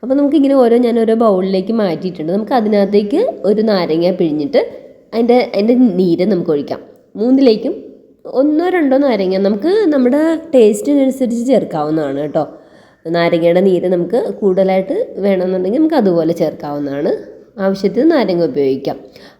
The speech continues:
അത് കൂടാതെ അതിലേക്ക് ചേർക്കുന്നതാണ് ഷുഗർ. ഷുഗർ നമുക്ക് ആവശ്യത്തിന് ഓരോരുത്തർക്കും അവരവരുടെ ഇഷ്ടത്തിനനുസരിച്ച് ഷുഗർ ചേർക്കാവുന്നതാണ്. ഷുഗർ നമുക്ക് നിർബന്ധമൊന്നുമില്ല കേട്ടോ. ഓരോരുത്തരുടെ ഇഷ്ടത്തിനനുസരിച്ചാണ്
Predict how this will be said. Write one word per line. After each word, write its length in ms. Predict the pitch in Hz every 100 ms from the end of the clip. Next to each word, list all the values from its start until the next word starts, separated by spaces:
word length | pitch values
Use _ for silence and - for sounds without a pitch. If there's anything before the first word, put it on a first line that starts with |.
| 208
അത് 100 | 214 302
കൂടാതെ 340 | 294 247 247 269
അതിലേക്ക് 380 | 226 220 220 262
ചേർക്കുന്നതാണ് 680 | 262 180 180 185 175 165 208 208
ഷുഗർ. 340 | 190 131 131 - - - - -
ഷുഗർ 280 | 240 226 233 339
നമുക്ക് 260 | 262 214 262 220
ആവശ്യത്തിന് 420 | 180 196 170 180 175
ഓരോരുത്തർക്കും 480 | 170 202 190 247 277 214
അവരവരുടെ 400 | 196 202 202 240 -
ഇഷ്ടത്തിനനുസരിച്ച് 800 | 220 196 226 202 202 180 180 277
ഷുഗർ 300 | 302 160 147 160
ചേർക്കാവുന്നതാണ്. 680 | 147 143 139 139 135 135 135 - - _ _ _ -
ഷുഗർ 300 | - 220 214 262
നമുക്ക് 240 | 349 302 320
നിർബന്ധമൊന്നുമില്ല 720 | 330 240 226 226 226 262 233 196
കേട്ടോ. 160 | 190 190
ഓരോരുത്തരുടെ 420 | 175 180 180 196 214
ഇഷ്ടത്തിനനുസരിച്ചാണ് 880 | 208 175 180 180 185 165 185 160